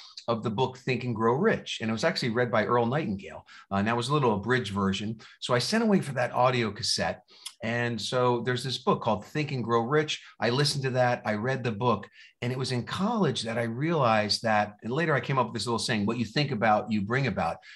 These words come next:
But this idea that you can think things into existence, you can take them from just your thoughts into a physical reality in the real world. And there's a little bit of a systematic approach. Now,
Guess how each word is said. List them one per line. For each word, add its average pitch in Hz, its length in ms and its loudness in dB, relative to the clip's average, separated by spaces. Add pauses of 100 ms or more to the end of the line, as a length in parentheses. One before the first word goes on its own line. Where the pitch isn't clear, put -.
(180)
But - 140 -6
this 123 220 -4
idea 170 480 2
that 127 140 -2
you 127 140 -4
can 120 240 -2
think - 460 -2
things 117 600 -2
into 131 300 -2
existence, 117 580 0
you 107 80 -4
can 113 140 -4
take 202 280 0
them 139 200 0
from 135 520 2 (320)
just 156 240 0
your 135 120 4
thoughts 143 800 2 (100)
into 151 400 2
a 123 140 2
physical 143 760 0
reality 120 540 4
in 120 240 -2
the 110 100 0
real 113 260 0
world. 120 440 2
And 113 120 -4
there's 113 180 -4
a 135 40 -2
little 233 220 -4
bit 220 140 0
of 151 60 0
a 123 60 0
systematic 131 640 -2
approach. - 480 0
Now, 120 220 0